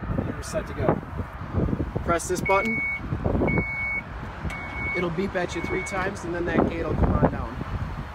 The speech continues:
You can see that the gate shuts nice and slowly, nice and solidly. No dents or dings on that gate, very, very clean. Same thing with the rear bumper, no dents or dings.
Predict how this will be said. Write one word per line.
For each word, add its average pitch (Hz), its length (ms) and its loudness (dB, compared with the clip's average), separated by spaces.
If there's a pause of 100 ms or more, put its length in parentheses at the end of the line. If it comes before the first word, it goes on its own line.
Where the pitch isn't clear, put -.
(140)
You - 60 -10
can 135 80 -4
see 160 180 -2
that 147 180 -4
the 147 60 -6
gate 147 240 -4
shuts 156 300 -4
nice 156 260 -2
and 139 100 -2
slowly, 185 460 -2 (500)
nice - 200 0
and - 120 0
solidly. 170 500 2 (760)
No 147 120 -2 (100)
dents 190 280 0
or 180 60 0
dings 196 420 2
on 190 340 0
that 180 280 0
gate, 190 180 0 (380)
very, 190 300 4
very - 260 2
clean. 170 340 -2 (800)
Same 202 300 -4
thing 185 200 -2
with 170 120 -4
the 165 60 -4
rear 170 180 -2
bumper, 170 360 -2
no 160 180 -2
dents 170 340 -2
or 165 60 -4
dings. 165 380 -2